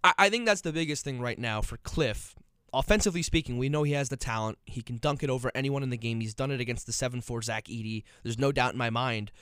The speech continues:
But I think the, the percentage, the lo-, the looks that he's deciding to take, I think is what's holding him back from being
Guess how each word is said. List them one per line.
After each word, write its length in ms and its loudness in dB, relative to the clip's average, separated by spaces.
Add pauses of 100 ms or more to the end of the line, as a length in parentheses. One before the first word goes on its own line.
(260)
But 80 4
I 80 6
think 220 -2
the, 120 0 (160)
the 140 -4
percentage, 560 2
the 100 -4
lo-, 200 2
the 120 0
looks 280 4
that 120 0
he's 220 -4
deciding 440 2
to 60 -6
take, 380 -6 (260)
I 80 4
think 160 2
is 100 -4
what's 140 -4
holding 360 0
him 180 -2
back 200 2
from 140 -6
being 320 -2